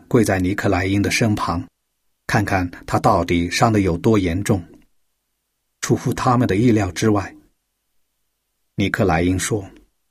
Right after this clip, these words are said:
：“当他们在践踏我的时候，我写了一首诗歌。”他开始唱着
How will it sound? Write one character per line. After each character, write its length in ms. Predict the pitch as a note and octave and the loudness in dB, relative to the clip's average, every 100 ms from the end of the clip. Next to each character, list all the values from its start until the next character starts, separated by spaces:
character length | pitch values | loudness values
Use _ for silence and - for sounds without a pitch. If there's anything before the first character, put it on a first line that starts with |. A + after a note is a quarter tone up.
| _ _ _ _ _ _ _ _ _ _ _ _ _ _ _ - | _ _ _ _ _ _ _ _ _ _ _ _ _ _ _ 0
：“当 160 | A#2 | 0
他 240 | A2+ - A2+ | 0 0 2
们 140 | A2 | 2
在 180 | G#2+ G#2 | 0 -2
践 280 | - C#3 G2+ | 2 2 2
踏 200 | - A2+ | 0 0
我 160 | G2 | 2
的 100 | F2+ | 0
时 180 | F#2+ - | -2 -4
候， 520 | F#2+ G#2+ F2 - - _ - | -2 -2 -2 -8 -20 _ -2
我 160 | A#2+ | -2
写 200 | G#2 - | 0 0
了 120 | F#2 A2 | 2 0
一 80 | |
首 220 | G2+ - F#2 | 0 -2 -2
诗 240 | - A#2 | 0 0
歌。” 260 | G2 G#2 - _ _ _ _ _ _ _ _ _ _ _ _ _ _ _ _ | -2 -4 -6 _ _ _ _ _ _ _ _ _ _ _ _ _ _ _ _
他 200 | - F2 | -4 -2
开 220 | E2+ A#2 | 0 0
始 140 | G2+ - | 0 -2
唱 260 | - A2+ G2 | -2 -2 -2
着 240 | G2+ - | -6 -14